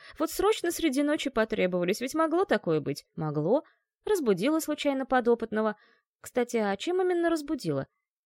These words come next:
И разбудила ли? «Ара, ты в какой момент проснулся?» Вклинилась в их беседу девушка. «Отмерла», облегчённо вздохнул дракон.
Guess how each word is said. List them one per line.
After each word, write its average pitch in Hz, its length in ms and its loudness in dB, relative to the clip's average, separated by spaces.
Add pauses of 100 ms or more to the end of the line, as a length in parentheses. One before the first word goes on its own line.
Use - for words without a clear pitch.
(260)
И 190 260 -2
разбудила 208 680 0
ли? - 200 -6 (640)
«Ара, 196 340 4
ты 269 160 0
в - 60 -6
какой 392 240 0
момент 330 300 2
проснулся?» 170 640 -4 (340)
Вклинилась 277 640 2
в 226 80 2
их 208 60 0
беседу 185 440 0
девушка. 135 500 -6 (640)
«Отмерла», 214 760 2 (280)
облегчённо 226 640 2
вздохнул 165 440 -2
дракон. 139 420 -4